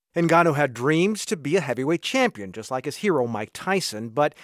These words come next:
he couldn't slug his way to belts and trophies in Cameroon. So at the age of twenty-six, he left everything behind to chase that dream in Europe. And as you might imagine, that choice was crushingly hard to make.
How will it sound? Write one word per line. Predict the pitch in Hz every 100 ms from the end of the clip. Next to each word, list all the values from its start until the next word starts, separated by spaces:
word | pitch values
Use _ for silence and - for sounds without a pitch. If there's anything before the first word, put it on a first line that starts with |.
| - - _ _
he | 131
couldn't | - - 202
slug | - - 165 185
his | 160 117
way | 120 143
to | 127
belts | 104 123 123
and | 123
trophies | 117 127 113 117 107
in | 107
Cameroon. | 107 101 110 123 107 95
So | - 143 143 -
at | 151
the | 147 151
age | 180
of | 175
twenty-six, | - 165 - - 277 196 190 -
he | - 160
left | 165 160 - - _ -
everything | 196 240 202 139 135
behind | 131 131 214 135 131 180 -
to | - 151
chase | 143 - 143 151
that | 151 156
dream | 123 107 110 113 120
in | 139
Europe. | 135 190 226 113 - - - - - - -
And | 104
as |
you | 107
might | 156
imagine, | 190 208 226 - 147
that | 143 160
choice | - - 214 165 135 -
was | 135
crushingly | - - - 202 202 - 143 120 120
hard | 117 - 107 104
to |
make. | 120 104 - -